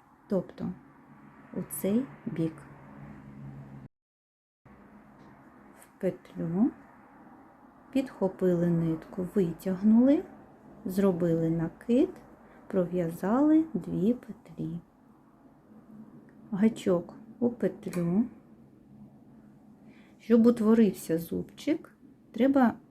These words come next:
в цей момент нитку натягнути.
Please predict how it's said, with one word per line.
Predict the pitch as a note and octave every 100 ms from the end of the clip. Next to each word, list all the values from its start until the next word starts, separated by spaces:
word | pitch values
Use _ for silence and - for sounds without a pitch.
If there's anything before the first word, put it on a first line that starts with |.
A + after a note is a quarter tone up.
| _
в |
цей | - A3+ A#3
момент | F#3+ F#3 C#4 G4+ - _ - _ - - _ -
нитку | F#3+ C#4+ - -
натягнути. | F#3+ G3 C#4+ - B3+ - G3+ F3 E3 - D#3+